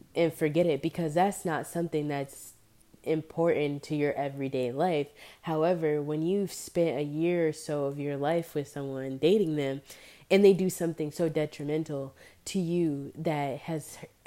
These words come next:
hurt you in a way that, you know, you feel like you just can't forgive them for, like, it, you have to almost be so like,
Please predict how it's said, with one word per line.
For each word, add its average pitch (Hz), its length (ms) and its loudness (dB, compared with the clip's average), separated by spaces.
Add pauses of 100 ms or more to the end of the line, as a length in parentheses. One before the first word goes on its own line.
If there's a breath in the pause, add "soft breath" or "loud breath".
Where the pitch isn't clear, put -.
(180)
hurt 202 340 2
you 147 220 0
in 151 200 0
a 147 60 -4
way 147 420 2
that, 135 400 -4 (460 loud breath)
you 180 100 2
know, 143 220 0
you 147 180 -2
feel 165 220 0
like 139 400 -2 (420 soft breath)
you 185 100 2
just 165 280 -2
can't 170 340 -2
forgive 165 380 2
them 196 220 2
for, 214 360 0
like, 156 440 2 (840 soft breath)
it, 214 380 6
you 190 260 2
have 208 400 2
to 160 540 2 (580)
almost 175 640 0
be 156 540 0 (220)
so 156 880 0 (1300)
like, 175 340 2